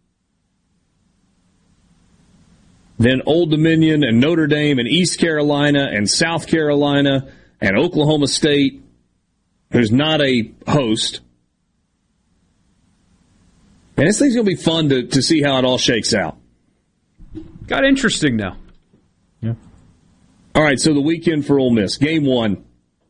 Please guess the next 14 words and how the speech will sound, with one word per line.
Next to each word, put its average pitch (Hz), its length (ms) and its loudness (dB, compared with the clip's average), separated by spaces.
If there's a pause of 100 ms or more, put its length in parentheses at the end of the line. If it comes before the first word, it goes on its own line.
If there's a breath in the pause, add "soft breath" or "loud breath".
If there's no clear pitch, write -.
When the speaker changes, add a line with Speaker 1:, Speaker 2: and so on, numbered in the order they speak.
(360)
Speaker 1:
Ne-, 214 260 2
never 226 220 2
mind 165 260 2
that 139 60 4
Ole 139 120 2
Miss 131 200 0
won 127 200 4
the 127 80 2
baseball 123 440 0
game. 127 380 -2 (840)
I, 143 260 0
I 196 40 0
don't 180 120 0
know. 156 300 0